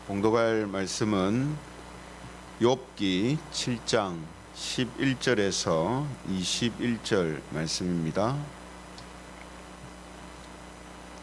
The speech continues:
욥기 칠 장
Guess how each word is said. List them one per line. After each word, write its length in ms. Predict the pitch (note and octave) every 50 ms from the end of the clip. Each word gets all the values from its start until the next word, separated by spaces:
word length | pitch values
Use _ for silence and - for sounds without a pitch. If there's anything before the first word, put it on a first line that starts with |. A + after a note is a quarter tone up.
| - - - - - - - - - - - - - - - - - - - - - - - - -
욥기 800 | G#2 A2+ A#2+ A#2+ - - - - - F2+ F2+ F#2 A2+ B2+ C#3+ D3 C#3+ -
칠 300 | - - - - B2 A2+ G2+ -
장 400 | - - A2 G2 F#2 F2 E2 D#2